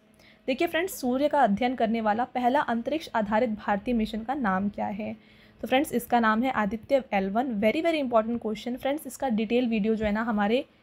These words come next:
चैनल में आपको मिल जाएगा आदित्य एल वन के बारे में। तो अगर आपने देखा नहीं है उसको ज़रूर देख लीजिए, सारे इंपॉर्टेंट क्वेश्चन हमने उस वीडियो में कवर किए हुए हैं। आदित्य एल वन की बात की जाए फ्रेंड्स, तो देखिए, the spacecraft was placed in the halo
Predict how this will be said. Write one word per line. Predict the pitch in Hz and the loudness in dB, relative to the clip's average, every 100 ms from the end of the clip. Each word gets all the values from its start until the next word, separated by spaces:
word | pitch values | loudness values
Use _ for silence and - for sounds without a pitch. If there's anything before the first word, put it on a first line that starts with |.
| _ _ | _ _
चैनल | 247 220 233 | 0 2 2
में | 240 | 2
आपको | 226 254 | 2 0
मिल | 220 208 | 0 0
जाएगा | 220 214 247 | 0 2 2
आदित्य | 208 208 220 | 2 0 0
एल | 202 | 2
वन | 208 208 | 0 -2
के | 220 | 0
बारे | 208 214 | 0 0
में। | 220 330 _ - _ _ | -4 -6 _ -20 _ _
तो | 226 | 2
अगर | 226 | 4
आपने | 240 262 | 4 2
देखा | 220 220 262 | 0 0 0
नहीं | 262 277 | -2 0
है | |
उसको | 269 - | 0 -2
ज़रूर | 240 220 226 | 0 0 0
देख | 214 220 | 0 -2
लीजिए, | 233 214 269 302 _ | -2 -4 -6 -8 _
सारे | - 240 254 302 | 0 4 6 4
इंपॉर्टेंट | 285 220 240 | 2 -4 -4
क्वेश्चन | 226 214 233 | -6 -6 -4
हमने | 220 208 | -2 -2
उस | 214 220 | -4 -6
वीडियो | 202 196 | -6 -4
में | 202 339 - - - | -4 -6 -8 -20 0
कवर | - 202 214 | 4 4 4
किए | - 202 | -2 -4
हुए | 208 220 | -4 -6
हैं। | 226 233 240 - _ - - - | -6 -8 -12 -16 _ -20 -6 6
आदित्य | 254 311 349 | 8 8 4
एल | 302 | 4
वन | 277 285 | 4 0
की | 277 | 2
बात | 226 214 | 2 2
की | - 226 | -2 0
जाए | 233 | 0
फ्रेंड्स, | 233 233 294 - | 0 -4 -6 -6
तो | 262 | -4
देखिए, | 247 - 320 370 - - - - | -4 -2 -6 -6 -18 -20 -20 2
the | 240 | 2
spacecraft | 269 285 311 330 285 269 - 233 | 4 2 2 2 -2 -2 -4 -2
was | 240 240 | -2 -2
placed | - 226 226 233 | -4 0 0 0
in | 233 | 0
the | 233 214 | 0 0
halo | 220 220 | -2 2